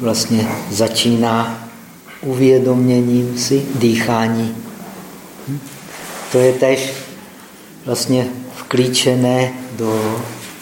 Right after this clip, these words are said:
jogické tradice, které, ať si to některé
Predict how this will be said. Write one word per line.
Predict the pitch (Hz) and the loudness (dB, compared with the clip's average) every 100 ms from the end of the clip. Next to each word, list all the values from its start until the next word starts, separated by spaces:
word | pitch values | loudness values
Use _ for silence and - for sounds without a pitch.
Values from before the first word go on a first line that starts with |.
| - - - - - - - - - - - - - - - - - - - - - - - - - - | -18 -18 -18 -18 -18 -20 -20 -20 -20 -20 -20 -20 -20 -20 -20 -20 -20 -20 -20 -20 -20 -20 -20 -20 -20 -8
jogické | 127 123 127 131 - 127 | 4 6 6 2 2 2
tradice, | 127 117 113 120 120 - 127 123 - - - - - - - - - | 2 2 2 2 2 0 -2 -2 -10 -16 -20 -20 -20 -20 -20 -20 -16
které, | - - - 117 120 123 117 113 117 - - | -14 -14 -4 2 4 6 4 2 -6 -12 -14
ať | 120 110 117 - - - - - - | -12 -10 -12 -16 -18 -20 -20 -20 -18
si | - - | -12 -8
to | 110 117 | -4 0
některé | 113 113 - 117 113 | 2 2 2 2 4